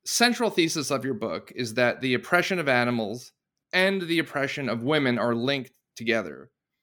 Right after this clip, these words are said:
And of course, this is captured in your titles, The Sexual Politics of Meat and The Pornography of Meat. So can you talk to us briefly about,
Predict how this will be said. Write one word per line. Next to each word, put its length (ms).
And 220
of 120
course, 200
this 160
is 100
captured 400
in 80
your 100
titles, 460
The 80
Sexual 420
Politics 600
of 100
Meat 400
and 100
The 60
Pornography 680
of 100
Meat. 300
So 360
can 140
you 80
talk 280
to 140
us 200
briefly 520
about, 340